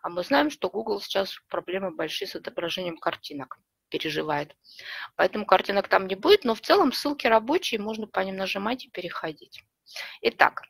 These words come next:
что умеет Миндома? Точно такое же бесконечное белое поле, очень похож на MindMeister. У меня немножко значочек убежал,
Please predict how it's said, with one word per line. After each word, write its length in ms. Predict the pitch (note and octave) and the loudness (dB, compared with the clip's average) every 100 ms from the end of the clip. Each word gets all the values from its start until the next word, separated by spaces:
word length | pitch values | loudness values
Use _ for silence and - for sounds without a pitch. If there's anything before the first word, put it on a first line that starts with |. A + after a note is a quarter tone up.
| _ _ _ _ _ _ _ - - | _ _ _ _ _ _ _ -20 -12
что 260 | - - A3 | -2 4 4
умеет 320 | G3+ G#3 G3+ | 6 4 4
Миндома? 600 | G3 F#3+ E3 D3 C#3+ - - - - - | 0 0 2 2 0 -10 -12 -12 -4 2
Точно 240 | F4 D4 | 6 8
такое 300 | B3 - A#3 | 8 8 4
же 60 | G3+ | 2
бесконечное 680 | - - G#3 F3+ - E3+ D3+ | 0 4 4 4 -2 -4 -2
белое 320 | D#3+ D3+ D3+ | 0 0 0
поле, 480 | - D4+ G4 F#4 F#4+ - - - | 2 4 6 6 2 -6 -8 -2
очень 280 | C4+ A#3 | 2 2
похож 400 | - F#3+ - F3+ F#3+ | 4 2 2 -4 -2
на 120 | F#3 | -2
MindMeister. 840 | F3+ E3 D#3 E3+ G#3+ D#4+ - C4+ B3+ | 0 0 -2 -2 0 0 -2 -4 -4
У 60 | |
меня 140 | G3+ F3+ | -4 -6
немножко 480 | F3+ F3 - - _ - - _ | -8 -12 -10 -12 _ -20 -20 _
значочек 640 | - - E3+ - - - - | -18 -14 -10 -10 -10 -12 -12
убежал, 460 | - F3+ F3 F#3 | -10 -8 -8 -8